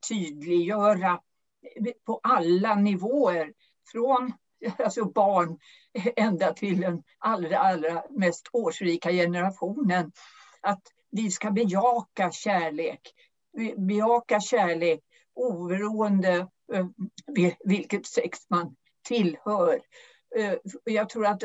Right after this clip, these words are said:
var och en har ett ansvar här, och vi har som liberaler ett ansvar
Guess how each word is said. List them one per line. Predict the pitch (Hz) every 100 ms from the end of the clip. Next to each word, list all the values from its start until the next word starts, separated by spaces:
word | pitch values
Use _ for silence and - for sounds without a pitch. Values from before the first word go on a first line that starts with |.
| -
var | 196 233 240 240 233
och | 214
en | 226 226 208
har | 190 185 175 170 165 _ _ _ 196
ett | 190 -
ansvar | 202 175 - 208 202 180
här, | 180 170 170
och | 180 175
vi | 226
har | 202 185 175
som | - 196
liberaler | 185 202 185 196 202 220 202
ett | 180 175
ansvar | - 190 165 - 180 175